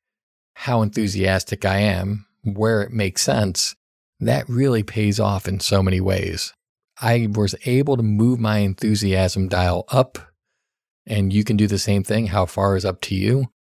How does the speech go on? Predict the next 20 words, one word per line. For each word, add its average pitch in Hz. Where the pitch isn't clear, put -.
And 107
I 113
found 107
that -
my 113
son 98
and 110
my 101
daughter, 95
uh, 104
they 104
respond 123
to 95
it. -
More 123
enthusiasm 127
in 107
my 107
voice, 95
more 117